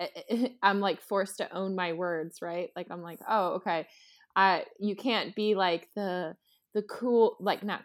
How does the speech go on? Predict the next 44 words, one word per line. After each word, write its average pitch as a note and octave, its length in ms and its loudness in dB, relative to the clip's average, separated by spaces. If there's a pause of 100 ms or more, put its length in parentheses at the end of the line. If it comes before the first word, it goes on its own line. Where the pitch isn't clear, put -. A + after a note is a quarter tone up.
(100)
not G3 220 -4
that F#3 100 -4
anyone F3 240 -6
thought E3+ 140 -4
I E3 80 -2
was E3 160 -8
cool, F3 340 0
but, - 160 -6
like, F#3 200 -8
you G3 100 -4
can't G3 380 -4
be G#3+ 200 0
the, F3+ 340 0
like, F3 200 -6 (480)
rebel F#3 880 4
who's F#3+ 340 -2
going F#3+ 300 0
on F3+ 80 -2
the - 120 -8
internet F#3 360 -4
and - 100 -14
saying F3 300 -6
everything F3 540 -6
and F3 120 -6
then, E3+ 220 -6
like, D#3+ 320 -10
show F#3 300 -2
up E3+ 200 -2
in E3+ 140 -8
person E3+ 640 -8
and D#3+ 240 -10 (280)
and D#3+ 340 -10
you're, E3+ 160 -6
like, D#3+ 320 -6
this - 340 -12 (840)
m-, - 300 -20 (180)
meek G3 460 -4
little F3+ 280 -2
mouse, D#3 640 -4
you G#3 100 0
know? F3 280 4
So G3+ 220 0
I'm F3+ 180 4
like, F#3 180 -6